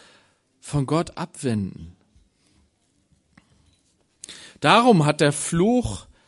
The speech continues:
die Erde verzehrt und es büßen, die auf ihr wohnen. Darum sind die Bewohner der Erde dahingeschwunden und wenig Menschen bleiben übrig. Und das ist interessant. Im Moment sprechen wir von Überbevölkerung, okay?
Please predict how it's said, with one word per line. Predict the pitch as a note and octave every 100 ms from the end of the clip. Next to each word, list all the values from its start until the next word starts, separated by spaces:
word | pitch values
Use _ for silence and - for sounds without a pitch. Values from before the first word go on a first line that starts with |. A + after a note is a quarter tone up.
| _ _
die | - D#3
Erde | F3+ G3 F#3+
verzehrt | - D3+ - - F3 C#3 A2
und | C#3+
es | C#3+
büßen, | - D#3 A3 B3 C#3+ A#2
die | C3 D3+
auf | C3 D#3 -
ihr | D3 C#3+ A#2+
wohnen. | C#3 D#3 G#2 E2 - - -
Darum | D3 F#3 A3
sind | G3 G3+
die |
Bewohner | E3 D3 F3+ G#3+ G3
der | F3
Erde | D3 F#3 F#3
dahingeschwunden | D#3 E3 D#3+ G3 D#4+ C#4+ F#3 - - D3 D3 - F2 F2 _ _ _ - -
und | C#3 C#3+ C3+ D3
wenig | C4 E4+ D#4+ C4+ F3+
Menschen | F#3 B3 C4+ - G3+ C#3+
bleiben | D#3 G3+ A#3 A3
übrig. | - A3+ A3+ A2+ F#2 - - - _ _ _ _ _ _ _ _ - - -
Und | D3
das | G#3 C4
ist | B3
interessant. | B3 A#3+ - A#3+ F#3 - - _
Im | - F#3
Moment | F#3+ G#3+ D4+ D4+
sprechen | - F#3+ A#3 A#3+
wir | G3
von | - A3
Überbevölkerung, | A#3+ C#4+ G3+ E3+ E3 B2+ A2+ A2 G#2
okay? | A2+ D#3 G#3